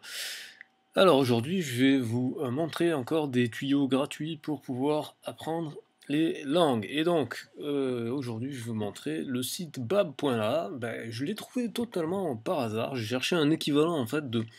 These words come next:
leconjugueur point F R, euh, pour, euh, ben, pour l'anglais. Et je suis tombé sur ce site qui est très très bien. Alors il fait dictionnaire, donc comme, euh, comme Word Reference ou comme, euh, lingui, euh, point F R ou comme Google Traduction.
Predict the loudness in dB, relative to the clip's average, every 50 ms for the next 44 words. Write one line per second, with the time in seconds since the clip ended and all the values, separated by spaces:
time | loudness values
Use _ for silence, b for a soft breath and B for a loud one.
0 | B B B B B B B 0 0 0 2 2 0 0 0 0 2 2 2 2
1 | 0 -2 -2 0 0 0 -2 -2 -2 -2 0 0 -2 -6 -6 -8 -10 -10 -12 -14
2 | -16 -18 _ _ -8 -4 -4 -2 -2 -2 -2 -2 -2 -4 -4 -6 -8 -8 -8 -8
3 | -8 -4 -2 0 0 0 0 -2 -2 -4 -4 -6 -8 _ _ _ _ _ _ _
4 | _ _ _ _ _ _ _ -20 -14 -6 -4 -4 -4 -4 -6 -4 -4 -2 0 0
5 | 0 0 0 -2 -2 -6 -4 -4 -6 -6 -4 -6 -6 -8 -6 -4 -4 -4 -2 0
6 | 0 0 0 0 -2 -2 0 0 -2 -2 -6 B B B B B B B B B
7 | B B 4 4 4 4 4 4 2 4 4 2 2 4 6 6 8 8 8 8
8 | 8 6 4 2 0 -2 0 0 0 0 0 -2 -2 -4 -4 -2 0 0 0 0
9 | 0 -2 -4 -6 -6 -4 -2 -2 0 0 -2 -2 -4 -6 -8 -6 -4 -2 -2 0
10 | 0 0 0 0 0 0 0 0 0 -2 -2 -4 -4 -6 -6 -4 -4 -4 -4 -6
11 | -6 -6 -6 -6 -6 -4 -2 -2 0 2 0 0 0 0 0 0 0 0 -2 -2
12 | -4 -4 -6 -6 -8 -8 -8 -6 -2 0 0 0 0